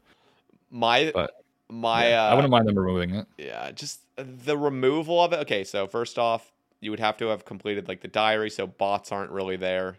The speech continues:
Speaker 1: 'cause, I mean, yes.
Speaker 2: Lum-, Lumbridge, Lumbridge hard minimum, probably, I'd say.
Speaker 1: I would say Lumbridge elite to get all wheat fields removed, 'cause that in-, that requires full quest scape, and no bots are gonna be, like, questing full quest scape. It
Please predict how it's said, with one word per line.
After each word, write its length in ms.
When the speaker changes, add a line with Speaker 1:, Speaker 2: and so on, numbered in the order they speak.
Speaker 1:
'cause, 380
I 60
mean, 200
yes. 180
Speaker 2:
Lum-, 180
Lumbridge, 420
Lumbridge 420
hard 320
minimum, 400
probably, 300
I'd 140
say. 100
Speaker 1:
I 60
would 160
say 220
Lumbridge 500
elite 640
to 120
get 280
all 400
wheat 240
fields 240
removed, 240
'cause 100
that 200
in-, 160
that 180
requires 640
full 320
quest 280
scape, 200
and 80
no 160
bots 380
are 40
gonna 140
be, 120
like, 200
questing 640
full 200
quest 200
scape. 340
It 120